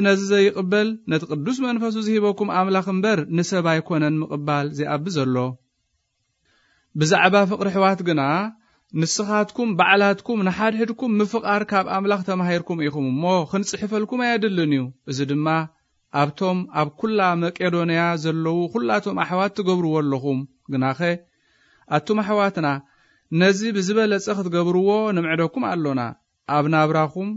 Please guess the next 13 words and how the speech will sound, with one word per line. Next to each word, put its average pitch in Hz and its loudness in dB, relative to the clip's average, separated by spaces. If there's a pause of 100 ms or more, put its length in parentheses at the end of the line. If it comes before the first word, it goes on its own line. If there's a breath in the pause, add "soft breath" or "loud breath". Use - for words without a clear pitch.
(100)
ካብ 147 -2
ሰብ 190 -4
ምእንቲ 170 -4
ኸይትደልዩ 143 -2 (400)
እቶም 170 -2
ኣብ 160 0
ወጻኢ 165 -2
ዘለዉ 156 0
ኸዓ 156 -6
ምእንቲ 185 -2
ኸይኽብሩኹም 147 -2 (840)
ከምቲ 175 0
ዝኣዘዝናኩም 196 2